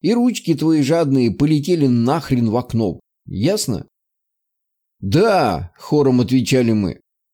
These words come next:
"Есть у вас запасные руки и ноги? Или вы, сука, как ящерицы, можете их отращивать?" "Никак нет". "Вот и зашибись.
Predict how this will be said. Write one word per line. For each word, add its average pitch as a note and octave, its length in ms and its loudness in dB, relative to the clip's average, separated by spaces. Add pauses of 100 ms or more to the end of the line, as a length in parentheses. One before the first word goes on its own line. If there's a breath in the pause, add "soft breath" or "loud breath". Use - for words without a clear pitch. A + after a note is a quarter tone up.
(240)
"Есть A3 460 0
у G#3+ 60 2
вас G3+ 180 2
запасные E3 600 0
руки B2+ 380 2
и A#2+ 60 0
ноги? G#2+ 420 -2 (180)
Или F3+ 200 0
вы, G#3+ 160 2
сука, - 520 0
как F3 240 -2
ящерицы, D#3 640 0
можете D3 420 -2
их C#3 180 -2
отращивать?" C#3 680 -4 (920)
"Никак D3 480 0
нет". D3 320 0 (1040)
"Вот G3+ 280 0
и A3 60 2
зашибись. D3 680 0